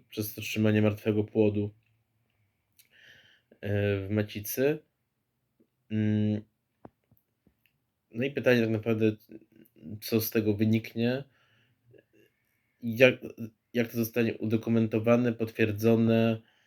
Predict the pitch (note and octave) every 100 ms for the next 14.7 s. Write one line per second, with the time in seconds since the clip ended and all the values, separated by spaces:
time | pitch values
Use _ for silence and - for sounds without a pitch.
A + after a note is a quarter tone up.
0 | _ _ _ - A2+ A2+ A2+ A2+ - _
1 | _ _ _ _ _ _ _ _ _ _
2 | _ _ _ _ _ _ _ _ _ _
3 | _ - A#2 C#3+ D#3+ C#3+ - C#3+ C#3 A#2+
4 | A2+ A#2 A#2+ A2+ G#2+ G2+ G#2+ A2+ A2 -
5 | A2 A2+ A#2 A2+ G#2+ - B2 C3 C3 F#2+
6 | - _ _ _ _ _ _ _ A2+ G#2
7 | G#2 G2+ - G#2+ G#2+ G#2+ G#2+ - _ _
8 | _ _ - C3+ B2+ G#2+ G#2+ G#2 G2+ G2+
9 | - G#2+ G#2 G#2+ G2+ G#2 G2+ F#2+ G#2 B2+
10 | - _ _ _ _ _ _ G#2 G#2+ A2
11 | - _ _ _ _ _ _ _ _ _
12 | _ - - - A#2 A#2+ A#2+ A2+ A2 A2+
13 | A2 G#2+ G#2+ - A2 G#2 G2+ F#2+ - F#2+
14 | - A2 - A#2+ A2 A2